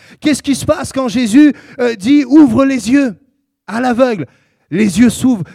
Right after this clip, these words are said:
Qu'est-ce qui se passe quand il dit, « Suis-moi » à des gens qui, de mauvaise vie ? Qu'est-ce qui se passe ? Eh ben, Jésus les, les élève, il les, il les prend avec lui et il se sert d'eux. Ce que la société a mis de côté, ce que les hommes ont dit de toi, les étiquettes qu'on a collées sur ta tête,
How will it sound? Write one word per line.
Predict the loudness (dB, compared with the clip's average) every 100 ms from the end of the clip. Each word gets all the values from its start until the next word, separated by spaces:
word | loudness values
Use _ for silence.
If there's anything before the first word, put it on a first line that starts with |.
| _
Qu'est-ce | -6 -6
qui | -8
se | -8
passe | -6 -6 -8
quand | -10 -8
il | -6
dit, « | -4 -4 -4
Suis-moi » | -6 -2 -2 -2 -4 -6 -10 -8
à | -4
des | -2
gens | 0 0
qui, | -2 -2
de | 0
mauvaise | 0 0 -2 -4 -4
vie ? | -4
Qu'est-ce | -4 -10
qui | -10
se | -12
passe ? | -12 -14 -14 -16 _ _ _
Eh | -6
ben, | -4
Jésus | -4 -4 -4
les, | -4 -6 -10 -12
les | -8 -4 -2
élève, | 0 0 -2
il | -4
les, | -4 -6 -6
il | -8
les |
prend | -6 -4 -2
avec | -4 -4
lui | -2 -2 -2
et |
il | -2 -2
se | -4
sert | -8 -8 -8
d'eux. | -6 -6 -8
Ce | -10
que | -6
la | -6 -8
société | -8 -8 -6 -8 -6 -6 -4 -6
a | -8 -10 -10 -14 _ _
mis | -12 -10 -8
de | -8
côté, | -6 -8 -8 -8
ce | -8
que | -8 -8 -10 -14
les | -10 -8 -6 -2
hommes | 0 0
ont | -6
dit | -6 -6
de | -6
toi, | -4 -8
les | -6 -6
étiquettes | -6 -10 -10 -10
qu'on | -10 -10
a |
collées | -10 -10 -10 -10
sur | -12 -16
ta | -14 -14
tête, | -12 -14